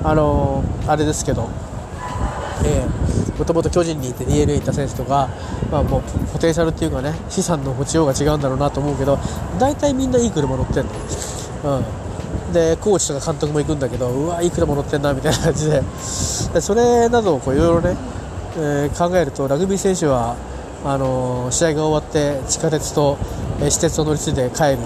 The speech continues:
とか、<laughs> で、あの、大阪まで帰るのに一般の指定席をまとめて場所、エリア取るわけでもなく、バラバラに無宿でとりあえず乗っかるみたいな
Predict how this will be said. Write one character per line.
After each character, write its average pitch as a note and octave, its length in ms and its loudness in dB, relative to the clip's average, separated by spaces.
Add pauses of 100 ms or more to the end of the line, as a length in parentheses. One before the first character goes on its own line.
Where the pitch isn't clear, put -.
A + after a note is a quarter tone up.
(160)
と B2+ 80 -6
か、 - 260 0 (340)
<laughs> - 340 -6
で、 F3 220 2 (340)
あ D#3 180 2
の、 D3+ 200 2
大 E3+ 60 2
阪 F3+ 220 2
ま F#3 80 4
で D3+ 100 4
帰 D#3+ 160 4
る D#3+ 80 2
の D#3 120 0
に C#3 140 -2 (340)
一 D3+ 160 2
般 E3+ 140 4
の E3 60 -2
指 D#3+ 140 -2
定 F3 140 4
席 C#3 540 0
を C3 220 2 (680)
ま D#3+ 100 2
と F#3+ 120 2
め F#3+ 80 4
て G3 140 4
場 F3 160 0
所、 F3+ 220 2
エ F#3 80 6
リ G3 80 4
ア D3+ 60 2
取 F#3 180 0
る F3 60 4
わ E3 60 2
け D3 80 0
で D3 60 0
も C#3 120 0
な D3 120 0
く、 C#3 140 0 (500)
バ D#3 80 4
ラ D#3+ 100 4
バ E3 120 4
ラ E3+ 60 4
に E3+ 100 0
無 D#3+ 120 0
宿 - 200 -2
で D#3+ 80 2
と E3 80 4
り E3+ 40 6
あ F3+ 40 4
え - 20 2
ず D3+ 80 -4
乗 C#3+ 120 -2
っ C3+ 40 -6
か D#3 200 0
る D#3 160 2
み C#3 80 -4
た C3+ 140 -2
い B2 60 0
な B2 120 -4